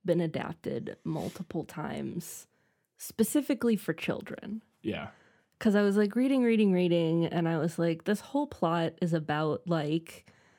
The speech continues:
Speaker 1: the queen having an affair <laughs> and them
Speaker 2: Yeah.
Speaker 1: having to go get her jewelry," which I'm not saying that there isn't a way you could do that for kids, but, like,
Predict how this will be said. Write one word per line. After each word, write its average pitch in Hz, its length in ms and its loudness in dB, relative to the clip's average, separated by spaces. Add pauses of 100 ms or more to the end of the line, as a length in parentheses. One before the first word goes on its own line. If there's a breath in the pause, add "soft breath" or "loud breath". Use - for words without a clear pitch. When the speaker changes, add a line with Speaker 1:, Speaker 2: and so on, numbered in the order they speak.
(400 soft breath)
Speaker 1:
the 190 140 2
queen 208 600 4
having 170 540 2
an 156 180 0
affair - 840 -2
<laughs> 214 200 4
and 208 320 8 (720 loud breath)
them 185 240 6
Speaker 2:
Yeah. 190 100 6
Speaker 1:
having 208 360 6
to 226 120 6
go 175 260 4
get 165 300 4
her 165 220 4
jewelry," 160 840 0 (340 loud breath)
which 208 540 4
I'm 277 200 2
not 302 280 2
saying 214 420 6
that 196 140 4
there 185 140 6
isn't 190 380 6
a 196 100 6
way 165 200 4
you 175 200 2
could 165 240 0
do 196 180 4
that 165 320 0
for - 140 -2
kids, 165 500 0
but, 175 240 2
like, 170 540 0